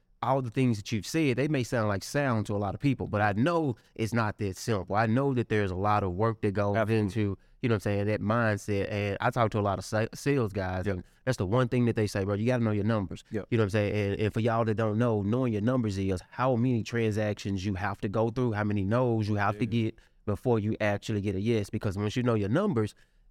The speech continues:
Speaker 1: it's, it's all, you know what I'm saying, it's open season then.
Speaker 2: Absolutely.
Speaker 1: 'Cause once you know you have to go through twelve,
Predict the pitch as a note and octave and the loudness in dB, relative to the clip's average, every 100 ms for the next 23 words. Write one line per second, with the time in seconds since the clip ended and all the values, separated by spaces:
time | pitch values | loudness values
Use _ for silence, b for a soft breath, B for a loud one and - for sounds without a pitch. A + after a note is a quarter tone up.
0 | - A#2 - A#2 G#2 G2+ G2 G2 - A2+ | -4 -4 0 0 2 2 2 -2 -2 0
1 | G#2 F2 F#2+ F#2 - A2+ - G#2+ G#2+ G2+ | 0 0 -2 -2 -2 -2 0 -2 -2 -2
2 | B2 D3 G2+ G2+ C#3+ A2 G2+ G#2+ G2+ F#2 | 0 0 0 0 0 0 -4 -10 -20 -14
3 | - A2+ F2+ F#2 G2+ G#2 A#2 A2 G#2+ G#2+ | 0 0 0 -2 0 0 2 2 2 0
4 | G2+ G#2+ G#2+ G#2 - D#3+ E3 G#2+ G2+ | 0 -2 0 -4 -2 0 2 2 -2